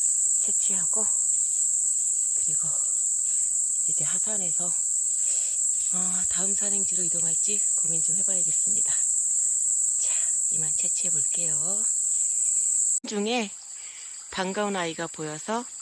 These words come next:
담아봅니다. 자, 이 녀석은 진삼이라고 해서, 아, 이 밑에 잎 모양은 이렇게 생겼습니다. 요거는 당뇨 쪽에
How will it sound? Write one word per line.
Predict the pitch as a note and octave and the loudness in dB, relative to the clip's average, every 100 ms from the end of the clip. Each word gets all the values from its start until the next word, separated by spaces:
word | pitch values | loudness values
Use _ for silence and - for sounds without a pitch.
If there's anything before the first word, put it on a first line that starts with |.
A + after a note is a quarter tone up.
| - - | -12 -10
담아봅니다. | D3+ D3 C3+ C3 C3 - - - - - - - - - - - - - | -6 -6 -8 -10 -10 -12 -14 -14 -14 -14 -14 -14 -14 -14 -14 -14 -14 -10
자, | C#3+ C3 B2+ | -8 -8 -8
이 | D3 | -8
녀석은 | F3 E3 E3 G3+ G3 E3+ - - - - - - - | -6 -6 -6 -2 -2 -4 -12 -14 -14 -14 -14 -10 -4
진삼이라고 | F#3+ G3 A3 A3 G#3 F#3+ E3+ D#3 | -2 0 0 0 0 -2 -2 -6
해서, | D3 - G#3 F#3 - - - - - - - - - - - - - | -6 -2 -2 -4 -10 -14 -14 -14 -14 -14 -14 -14 -14 -14 -14 -14 -12
아, | C#3+ C#3+ - - - - - | -12 -12 -12 -12 -12 -10 -10
이 | |
밑에 | D#3 - F3+ | -10 -6 -4
잎 | D#3+ | -2
모양은 | D#3+ D#3 D#3 D#3 G#3+ B3+ - - - | -4 -4 -4 -2 0 0 -4 -14 -6
이렇게 | D#3+ D#3+ E3 | -4 -4 -6
생겼습니다. | D#3 D3+ C#3 - C3+ C3 B2+ - - - - - - - - - - - - - - - - - - | -6 -6 -6 -6 -4 -2 -4 -4 -8 -8 -12 -12 -12 -12 -12 -14 -14 -14 -14 -14 -14 -14 -14 -10 -8
요거는 | D#3 D#3 G3 F3 - - - - - - - - - - - - - - - - | -4 -2 -2 -2 -6 -16 -16 -16 -14 -16 -16 -16 -16 -16 -16 -14 -14 -14 -14 -6
당뇨 | F3 F#3+ G#3 | -2 2 2
쪽에 | - G3 E3+ E3+ F#3+ | 0 -4 0 2 0